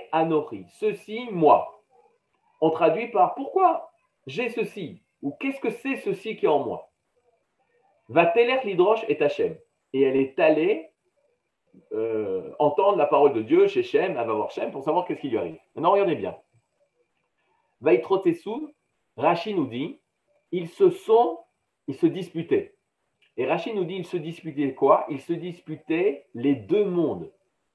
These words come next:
Et regardez bien la faute que les élèves font à chaque fois qu'on leur dit ça. Je demande à mes élèves, qu'est-ce que, il y avait Yaakov et Esav, ils se disputaient les deux mondes, Shnei Olamot.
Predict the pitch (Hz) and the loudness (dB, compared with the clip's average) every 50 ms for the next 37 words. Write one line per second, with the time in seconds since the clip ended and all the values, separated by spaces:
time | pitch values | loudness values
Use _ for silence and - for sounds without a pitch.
0 | _ _ _ _ _ _ _ _ _ _ _ _ _ _ _ _ _ _ _ - | _ _ _ _ _ _ _ _ _ _ _ _ _ _ _ _ _ _ _ -2
1 | - 135 143 170 165 156 165 160 156 190 185 165 151 151 - 190 190 196 - 170 | 0 2 2 2 2 2 0 0 0 0 0 0 0 -2 0 -2 -2 -2 0 0
2 | 143 143 131 135 147 147 156 156 - 160 147 143 143 - 143 - 151 147 - 135 | 0 0 2 2 4 4 4 0 0 -2 -4 -4 -2 -2 -2 -2 -2 -2 -2 0
3 | 120 117 110 107 110 110 - - 87 76 - - _ _ _ _ _ _ _ _ | 0 0 -2 -2 -6 -10 -8 -8 -10 -10 -10 -16 _ _ _ _ _ _ _ _
4 | _ _ 107 135 151 180 196 196 180 165 156 135 135 139 127 117 104 - - _ | _ _ _ 2 2 4 2 2 0 0 -2 0 0 0 2 2 -2 -4 -8 _
5 | _ _ _ _ _ _ _ _ - 226 220 - - 180 135 - 123 123 117 123 | _ _ _ _ _ _ _ _ 2 2 2 4 4 4 4 4 2 -2 -2 2
6 | 123 123 117 - - 123 117 - - - - - 117 117 143 180 - - 175 170 | 2 4 2 2 2 0 2 2 0 0 -2 0 2 4 4 4 2 -2 -6 -8
7 | 147 143 165 180 170 - _ - 180 170 - 220 214 196 165 139 127 180 226 214 | -6 -6 -10 -10 -12 -12 _ -12 -12 -6 -2 0 4 4 4 4 2 0 -2 0
8 | 185 156 123 104 - - 165 202 226 220 202 - 156 131 110 104 90 82 | -2 -4 -4 -6 -8 -8 -4 0 2 4 4 4 4 2 0 -2 -6 -8